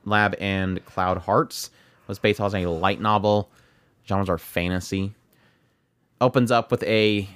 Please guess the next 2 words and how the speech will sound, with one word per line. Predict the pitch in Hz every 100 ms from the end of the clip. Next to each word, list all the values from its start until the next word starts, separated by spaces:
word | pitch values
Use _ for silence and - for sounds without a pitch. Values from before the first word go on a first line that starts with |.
| -
salaryman | - - 113 139 120 98 87 98 131 123 _ _ _ _ _ _ -
that | 98 98 - -